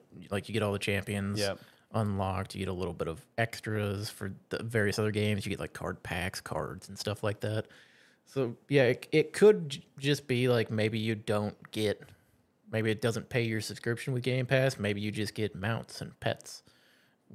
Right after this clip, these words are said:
Speaker 1: for when you ever sign up to it.
Speaker 2: Yeah, and you still just have the subscription.
Speaker 1: Yeah.
Speaker 2: Yeah.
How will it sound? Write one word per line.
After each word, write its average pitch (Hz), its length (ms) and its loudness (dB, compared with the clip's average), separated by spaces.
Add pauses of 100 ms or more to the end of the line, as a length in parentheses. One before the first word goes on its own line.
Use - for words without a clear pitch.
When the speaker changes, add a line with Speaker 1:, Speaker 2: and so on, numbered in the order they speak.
Speaker 1:
for 110 200 0
when 101 160 0
you 98 120 0
ever 98 140 -2
sign 101 320 -2
up 107 140 -4
to - 100 -10
it. - 160 -8
Speaker 2:
Yeah, 101 220 2
and 95 120 -8
you 92 60 -8
still 104 220 -6
just 95 140 -10
have 90 140 -6
the 98 60 -18
subscription. - 580 -14 (120)
Speaker 1:
Yeah. - 120 -6
Speaker 2:
Yeah. 90 140 -6